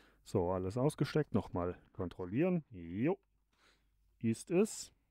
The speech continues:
Jo. Das ist ein eins Komma zwei sieben Millimeter Adapter auf den großen und, äh,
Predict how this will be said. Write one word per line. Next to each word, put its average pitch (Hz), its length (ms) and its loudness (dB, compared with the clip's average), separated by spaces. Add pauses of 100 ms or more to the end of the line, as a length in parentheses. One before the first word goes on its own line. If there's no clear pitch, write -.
(400)
Jo. - 120 -6 (380)
Das 95 180 -2
ist 104 140 -4
ein 104 100 2
eins 110 240 0
Komma 110 240 0
zwei 101 220 -4
sieben 123 220 0
Millimeter 107 420 0
Adapter 92 400 -2
auf 90 240 0
den 92 200 -8
großen 123 520 2 (960)
und, 107 300 0
äh, 107 320 2